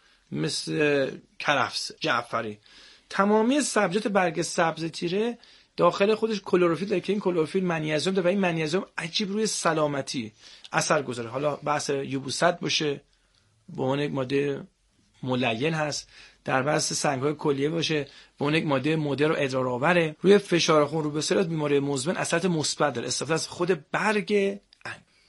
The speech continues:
اگر عجول باشیم، عجله داشته باشیم، وقت نداشته باشیم، می‌ایم از خود قوره استفاده کنیم. قبل از که خود میوهٔ انگور برسه، از قوره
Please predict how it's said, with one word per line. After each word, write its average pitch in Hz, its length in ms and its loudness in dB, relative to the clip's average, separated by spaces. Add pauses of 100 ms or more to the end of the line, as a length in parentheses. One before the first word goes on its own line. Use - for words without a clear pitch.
اگر 240 220 8
عجول 226 360 4
باشیم، 240 280 4
عجله 196 280 6
داشته 233 220 4
باشیم، 214 200 2
وقت 208 260 8
نداشته 214 360 2
باشیم، 202 800 0
می‌ایم 170 280 -2
از 180 160 0
خود 185 220 0 (440)
قوره 160 280 4
استفاده 127 440 -2
کنیم. 135 240 -8
قبل 156 160 2
از 151 80 -6
که 160 160 -6 (280)
خود 160 200 -6
میوهٔ 147 320 -2
انگور 131 320 -6
برسه، 147 640 0 (460)
از 156 300 2
قوره 196 720 0